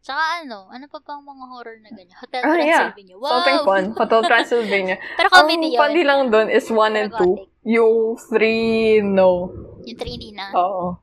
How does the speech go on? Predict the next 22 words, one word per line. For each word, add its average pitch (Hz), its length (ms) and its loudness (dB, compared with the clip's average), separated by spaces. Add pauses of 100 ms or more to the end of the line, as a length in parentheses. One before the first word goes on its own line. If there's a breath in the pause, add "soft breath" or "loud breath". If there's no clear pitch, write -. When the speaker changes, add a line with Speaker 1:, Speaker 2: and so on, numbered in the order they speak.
(120)
Speaker 2:
Ay! 320 320 -2 (180)
Speaker 1:
Ayan. - 380 -20 (400)
So, - 160 -4
Speaker 2:
Teka 415 80 2
Speaker 1:
kwento 403 160 2
Speaker 2:
lang, 392 80 4
Speaker 1:
ko 403 80 -4
Speaker 2:
teka 214 160 -2
lang. 185 160 0
Speaker 1:
ano? 202 100 -8
Speaker 2:
Ito 240 220 -2
lang 208 140 2
ah. 180 140 -4 (100)
Bago 208 260 -2
tayo 254 320 0
mag-skip 226 420 0 (140)
kay 214 240 2
Hotel 202 400 0
Speaker 1:
Mm. 202 80 -10
Speaker 2:
Transylvania. 190 720 0
Fun 254 240 0
fact, 202 320 -2